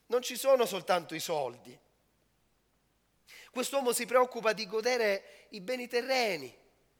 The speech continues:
il piacere. Quest'uomo ha un originale, personalissimo senso della ricerca della felicità. Ognuno di noi ricerca la felicità a modo suo. Tutti,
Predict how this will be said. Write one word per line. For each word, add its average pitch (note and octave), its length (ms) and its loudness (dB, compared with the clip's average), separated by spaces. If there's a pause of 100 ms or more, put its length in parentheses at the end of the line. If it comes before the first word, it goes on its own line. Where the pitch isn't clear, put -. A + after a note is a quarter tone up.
(140)
il G#3 160 -10
piacere. A3 800 -2
Quest'uomo A#3+ 440 -2
ha A#3 220 8
un A3+ 440 -2
originale, A3 720 2
personalissimo G#3+ 920 -4 (280)
senso B3 460 0
della G#3+ 220 0
ricerca A3 420 -2
della G#3 220 2
felicità. E3+ 680 -6 (460)
Ognuno B3 320 -6
di A#3+ 120 -4
noi D#3 360 0 (680)
ricerca A3 480 2
la G#3 120 4
felicità F#3+ 760 -2 (220)
a F#3+ 100 4
modo G3 300 -4
suo. A#2 360 -14 (1900)
Tutti, C4 480 -10